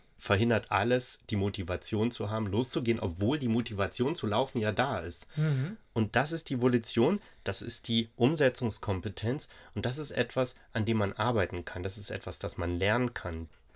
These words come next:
Speaker 1: Den inneren Schweinehund überwinden kann man auch dazu sagen.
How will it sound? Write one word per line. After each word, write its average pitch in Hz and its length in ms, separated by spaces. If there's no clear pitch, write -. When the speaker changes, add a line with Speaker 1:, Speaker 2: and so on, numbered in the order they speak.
Speaker 1:
Den 107 140
inneren 123 380
Schweinehund 101 680
überwinden 104 400
kann 117 140
man 101 120
auch 101 160
dazu 120 300
sagen. 127 400